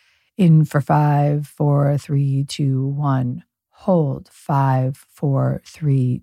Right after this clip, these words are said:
two, one, release, five, four, three, two, one. That practice alone has the power to completely transform you because you're focusing on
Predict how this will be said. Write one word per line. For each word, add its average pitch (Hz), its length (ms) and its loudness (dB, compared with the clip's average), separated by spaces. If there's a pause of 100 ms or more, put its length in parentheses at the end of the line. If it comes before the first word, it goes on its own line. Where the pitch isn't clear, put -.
two, 127 440 -2 (120)
one, 131 300 0 (640)
release, 175 680 0
five, 143 440 -2
four, 190 580 -14
three, 165 400 -6 (240)
two, 196 300 -10 (340)
one. 180 200 -6 (1200)
That 185 220 0
practice 190 560 -4
alone 165 520 -2 (460)
has 156 260 -4
the - 60 -10
power 165 380 -4
to 160 100 -4
completely 165 1120 -2
transform 156 560 -6
you 156 200 -4 (420)
because 180 300 2
you're 175 80 4
focusing 214 680 2
on 165 300 4